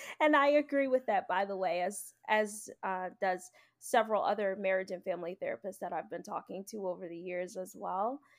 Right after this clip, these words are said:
Um, people tend to, you know, come up with a whole list of qualities that they wanna see in a person, and I don't find the list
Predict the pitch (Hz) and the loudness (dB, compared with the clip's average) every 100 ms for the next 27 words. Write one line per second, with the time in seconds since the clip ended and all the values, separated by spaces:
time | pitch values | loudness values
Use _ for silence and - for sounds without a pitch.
0 | _ _ - 214 180 117 - _ _ _ | _ _ -2 0 0 -4 -14 _ _ _
1 | _ - 285 285 294 277 277 269 226 233 | _ -2 -2 4 6 6 2 0 0 0
2 | 233 170 120 117 220 208 175 214 240 233 | -2 -2 -2 -4 -4 -4 -4 -2 0 0
3 | 226 233 196 233 240 262 233 233 240 - | -2 -2 -2 2 2 2 2 4 4 -2
4 | 214 190 - - _ _ 262 233 269 269 | -8 -8 -12 -20 _ _ 4 4 6 2
5 | 269 247 208 - 202 208 202 208 - 226 | -2 -4 -4 -2 -2 -2 -4 -6 -10 -2
6 | 247 269 - 294 294 330 311 285 240 233 | 0 -2 0 0 0 -2 -2 -2 0 2
7 | 220 220 240 269 - _ 254 233 247 262 | 2 -2 -2 -2 -8 _ -2 0 0 0
8 | 269 - _ _ _ _ _ 190 240 214 | -4 -6 _ _ _ _ _ 2 6 6
9 | 190 202 254 - | 4 2 0 -4